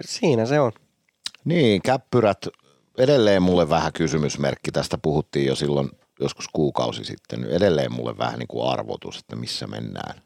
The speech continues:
Speaker 2: joukolla
Speaker 1: Mm.
Speaker 2: kosti. <laughs> Mutta tota, mutta tota,
Speaker 1: Joo.
Speaker 2: sittenhän se nähdään.
Speaker 1: Joo. Tää on niin löysä ollut tää tällä, ö, podcastin loppu, niin tota
Speaker 2: Tää nyt on ollut aika vetelää,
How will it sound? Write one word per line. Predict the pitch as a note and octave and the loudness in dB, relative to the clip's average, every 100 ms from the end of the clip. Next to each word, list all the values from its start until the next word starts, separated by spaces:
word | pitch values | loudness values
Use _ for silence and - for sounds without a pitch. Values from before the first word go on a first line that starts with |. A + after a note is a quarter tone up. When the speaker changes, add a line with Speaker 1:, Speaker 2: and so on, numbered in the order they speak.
| _ | _
Speaker 2:
joukolla | B1 A1+ A2 A2 G#2+ | -8 -6 -2 0 0
Speaker 1:
Mm. | |
Speaker 2:
kosti. | G2+ A#1+ - - - _ _ _ _ _ _ - - | 0 -4 -6 -14 -20 _ _ _ _ _ _ -10 -8
<laughs> | - - - - - - - - - - - - - - - - - - - - G3+ - - - G4 | -6 -6 -4 -4 -2 -4 -2 -4 -4 -6 -8 -10 -16 -6 -6 -8 -16 -16 -4 0 2 2 0 0 -2
Mutta | - - A#2+ - | 2 2 4 4
tota, | - - - A#2+ - - - - - | 4 2 0 -4 -4 -8 -10 -14 -10
mutta | G#2 G2 - F#2+ | -2 0 2 2
tota, | F2+ F#2+ G2+ G2+ | 2 2 2 4
Speaker 1:
Joo. | |
Speaker 2:
sittenhän | A#2+ G2+ G#2+ | 4 4 2
se | B2+ | 2
nähdään. | D3+ A2+ - - _ - | 2 0 -2 -8 _ -2
Speaker 1:
Joo. | G#2+ F2+ - _ _ _ _ - - - - | 0 0 -4 _ _ _ _ -20 -20 -20 0
Tää | D#3+ | 2
on | F3+ G3+ | 4 4
niin | A3 F#3 C3+ | 6 8 8
löysä | C#3 C3+ A2 A2 | 6 6 4 4
ollut | G2 G2+ F#2+ - | 4 4 0 2
tää | G#2 G2 | 4 4
tällä, | A#2 G#2 A#2+ | 4 4 2
ö, | - G2+ F#2+ - | 0 -4 -4 -2
podcastin | C#3 B2+ - F#2+ - G#2 | 0 0 0 -2 0 2
loppu, | A2+ A2+ - F#2+ | 2 2 -2 -8
niin | F2+ F2+ | -6 -6
tota | F2+ G2 G2 - _ _ | -2 0 -2 -4 _ _
Speaker 2:
Tää | - G#2+ | 2 4
nyt | A#2 A2 | 4 4
on | F2+ | 4
ollut | E2 E2 | 6 4
aika | D#2 D#2 | 4 4
vetelää, | E2 D#2+ C#2+ C2 | 2 2 0 0